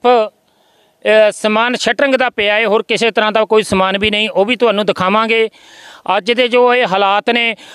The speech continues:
ਲੋਕਾਂ ਨੂੰ ਆਸ ਜਾਗੀ ਸੀ, ਖੁਸ਼ੀ ਹੋ ਗਈ ਸੀ, ਬੜੇ ਲੱਡੂ ਵੰਡੇ ਸੀ, ਪਰ ਆਖਰ ਲੋਕਾਂ ਨੇ ਫਿਰ ਮਾਯੂਸੀ ਹੋਈ ਹੈ। ਇੱਕ ਵਾਰੀ ਮਨ ਟੁੱਟਿਆ ਕਿ ਪੁਲ ਫਿਰ ਅੱਧ ਵਿਚਾਲੇ ਰਹਿ ਗਿਆ। ਜਾਣਦੇ ਹਾਂ ਆਪਾਂ ਇੱਥੋਂ ਰਾਹਗੀਰਾਂ ਤੋਂ ਇਸ ਬਾਬਤ।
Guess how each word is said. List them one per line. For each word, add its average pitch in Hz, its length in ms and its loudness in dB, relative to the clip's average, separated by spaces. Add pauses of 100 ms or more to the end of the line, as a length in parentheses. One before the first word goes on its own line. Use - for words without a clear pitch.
(160)
ਲੋਕਾਂ 240 340 0
ਨੂੰ 277 160 2
ਆਸ 240 200 0
ਜਾਗੀ 233 320 -2
ਸੀ, 269 220 0
ਖੁਸ਼ੀ 285 320 0
ਹੋ 254 100 2
ਗਈ 254 140 0
ਸੀ, 208 280 0 (320)
ਬੜੇ 220 220 0
ਲੱਡੂ 247 300 -2
ਵੰਡੇ 226 280 0
ਸੀ, 202 160 -2
ਪਰ 220 460 -2 (800)
ਆਖਰ 220 520 0 (220)
ਲੋਕਾਂ 233 400 0
ਨੇ 240 100 -2
ਫਿਰ 262 300 0
ਮਾਯੂਸੀ 233 380 0
ਹੋਈ 208 260 2
ਹੈ। 220 40 0
ਇੱਕ 220 160 -2
ਵਾਰੀ 220 180 4
ਮਨ 208 240 -2
ਟੁੱਟਿਆ 226 340 0
ਕਿ 226 300 -2 (260)
ਪੁਲ 254 200 2
ਫਿਰ 247 300 0
ਅੱਧ 202 100 -6
ਵਿਚਾਲੇ 202 340 0
ਰਹਿ 160 140 0
ਗਿਆ। 160 220 -2 (100)
ਜਾਣਦੇ 220 420 0
ਹਾਂ 247 60 0
ਆਪਾਂ 233 220 -2
ਇੱਥੋਂ 226 260 0
ਰਾਹਗੀਰਾਂ 214 420 2
ਤੋਂ 208 200 2
ਇਸ 196 180 0
ਬਾਬਤ। 139 240 2